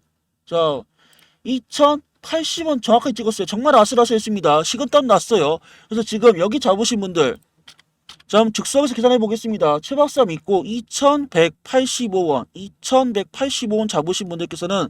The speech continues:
현재 수익이 몇 프로까지 났었냐? 십사 퍼센트까지 올랐다가 잠시 주가의 조정을 보이고 있는데, 전혀 문제될 게 없습니다.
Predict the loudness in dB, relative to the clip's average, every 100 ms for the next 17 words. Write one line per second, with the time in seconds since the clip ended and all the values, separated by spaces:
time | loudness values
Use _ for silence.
0 | _ _ _ -6 -4 -4 -4 -4 -2 -4
1 | -6 -6 0 0 0 -2 -2 -4 0 0
2 | 0 -4 _ _ _ -14 -6 -6 -4 -2
3 | -2 -2 -6 -4 -6 0 0 0 -4 2
4 | 4 4 2 4 4 2 -4 -4 -6 -10
5 | -4 0 0 -2 -8 -4 -2 -2 -2 -2
6 | -6 -4 -2 -2 _ -20 -10 -4 0 2
7 | 2 -2 -6 -4 -4 -4 -6 -4 -2 -2
8 | -2